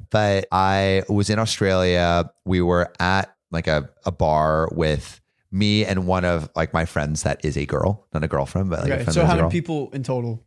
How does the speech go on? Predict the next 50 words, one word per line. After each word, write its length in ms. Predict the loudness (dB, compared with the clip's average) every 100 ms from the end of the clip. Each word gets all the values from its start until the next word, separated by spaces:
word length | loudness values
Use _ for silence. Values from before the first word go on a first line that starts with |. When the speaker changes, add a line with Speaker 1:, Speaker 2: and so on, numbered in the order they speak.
| _
Speaker 1:
I 60 | 0
think 140 | 2
we 60 | 2
were, 180 | 0 0
like, 140 | -2
maybe, 180 | 0 2
like, 160 | 0 0
five 300 | 0 0 -2
people. 400 | -4 -4 -8 -2
Speaker 2:
Five 160 | -2
people. 240 | 0 -4 -4
Speaker 1:
Yeah, 160 | 0 0
Speaker 2:
Okay. 80 | 2
Speaker 1:
but 100 | 2
it 100 | 2
was, 240 | 0 2
like, 200 | 0 0
the 120 | 0
main 280 | 0 0 0
pe-, 180 | -2 -4 -2
characters 520 | 0 0 0 -2 0
are 120 | 0
me, 400 | 2 2 0 -2
my 160 | -2 -2
friend, 320 | -2 -2 -2
and 80 | -2
this 160 | -4 -4
girl. 360 | -4 -4 -6 _ -6
Speaker 2:
And 80 | -4
then 180 | -4
what 100 | -4 -2
were 60 |
the 80 | -2
other 120 | -2
two? 300 | -4 -4 -4
Guy, 220 | -2 -2 -2
girl, 380 | -2 -2 -2 -6 -6
guy, 140 | -4
guy? 300 | -2 -2 0
Speaker 1:
And 180 | 0 2
there 100 | 2
was 160 | 2 0
these, 300 | 0 0 -2 0
uh, 160 | 2 2
I 100 | 0
think 160 | 0
it 40 | 0
was, 380 | 0 -2 -8 -14 _
uh, 340 | -2 0 0 0
maybe 340 | -2 -2 -2